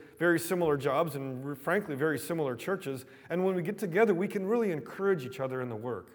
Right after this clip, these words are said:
And so we want to encourage our pastors by having them sit under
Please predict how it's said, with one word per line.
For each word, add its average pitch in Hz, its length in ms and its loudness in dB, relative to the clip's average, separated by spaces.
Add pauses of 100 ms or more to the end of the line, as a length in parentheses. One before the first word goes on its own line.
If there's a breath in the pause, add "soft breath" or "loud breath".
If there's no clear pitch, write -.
(920 soft breath)
And 156 100 -4
so 180 160 4
we 175 140 4
want 220 200 4
to 196 60 0
encourage 185 480 6
our 165 80 2
pastors 139 480 -4
by 120 280 -2 (240 loud breath)
having 175 300 2
them 143 180 -2
sit - 340 -4
under 120 400 -4